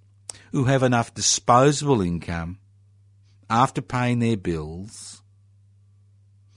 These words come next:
to invest in the stock market and the housing market and take advantage of all these laws that have been passed by Parliament,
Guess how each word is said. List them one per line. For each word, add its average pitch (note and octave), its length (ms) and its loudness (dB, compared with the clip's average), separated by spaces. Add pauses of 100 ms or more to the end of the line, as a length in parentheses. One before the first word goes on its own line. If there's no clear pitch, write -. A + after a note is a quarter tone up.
(340)
to C3 140 -2
invest A#2+ 420 2
in G#2+ 60 0
the G#2 100 -2
stock - 400 -2
market F2+ 560 -4 (1300)
and B2+ 160 0
the C3 80 6
housing C3 540 6
market E2+ 580 -4 (560)
and C3 280 0
take D#3+ 240 4
advantage C3 1000 0 (920)
of C3 160 4
all F#3 460 10
these C#3 1160 2
laws C#3 640 6
that B2+ 100 2
have A#2+ 140 -2
been A#2 160 -2
passed A2+ 360 -2
by G#2+ 180 0
Parliament, F2+ 720 -4